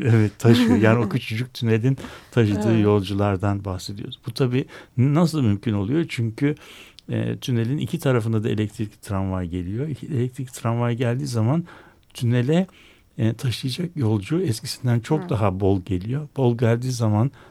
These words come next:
Speaker 1: s-, sefer araları daralıyor, sıklık başlıyor. Yani artık bir kalbin daha hızlı çarpması gibi şey,
Speaker 2: Evet.
Speaker 1: tünel,
Speaker 2: Evet.
Speaker 1: e, şehrin hayatına daha hızlı
Speaker 2: Evet.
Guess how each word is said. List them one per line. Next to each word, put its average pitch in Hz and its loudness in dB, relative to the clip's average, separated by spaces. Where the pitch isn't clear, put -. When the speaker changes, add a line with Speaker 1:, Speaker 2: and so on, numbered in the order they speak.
Speaker 1:
s-, 262 -6
sefer 120 0
araları 107 0
daralıyor, 101 -2
sıklık - -8
başlıyor. 113 -6
Yani 117 2
artık 131 0
bir 117 2
kalbin 107 2
daha 101 4
hızlı 101 2
çarpması 98 0
gibi 113 -4
şey, 214 0
Speaker 2:
Evet. 170 -6
Speaker 1:
tünel, 120 4
Speaker 2:
Evet. 107 2
Speaker 1:
e, 104 -2
şehrin 123 2
hayatına 113 2
daha 120 4
hızlı 104 0
Speaker 2:
Evet. 170 -4